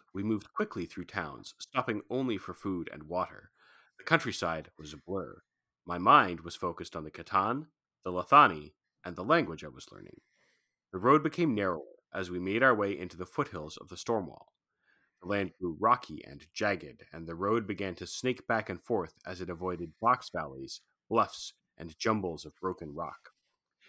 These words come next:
The air changed, growing cooler than I expected in summer. We finished the trip in fifteen days. At my best guess, we covered almost three hundred miles in that time. Hert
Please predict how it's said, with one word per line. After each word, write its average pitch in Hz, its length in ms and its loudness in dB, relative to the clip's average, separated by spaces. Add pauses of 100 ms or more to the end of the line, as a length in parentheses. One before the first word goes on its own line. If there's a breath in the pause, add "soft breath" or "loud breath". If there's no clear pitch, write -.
(160 soft breath)
The 95 160 -2
air 113 200 6
changed, 98 680 -4 (120)
growing 90 300 -4
cooler 120 500 0
than 90 160 -4
I 87 120 -4
expected 82 580 -4
in 78 120 -12
summer. 76 440 -4 (1000 soft breath)
We 104 120 0
finished 170 500 0
the 107 80 -4
trip - 460 -6
in 87 100 -8
fifteen 104 560 -6
days. - 480 -10 (320)
At - 160 -2
my 92 120 0
best - 420 2
guess, 82 380 -6 (360 soft breath)
we 98 80 -2
covered 120 380 4
almost 101 400 -4
three 147 180 -2
hundred 127 320 0
miles 101 480 0
in 87 140 -10
that 82 220 -12
time. - 340 -14 (2500 soft breath)
Hert 165 340 8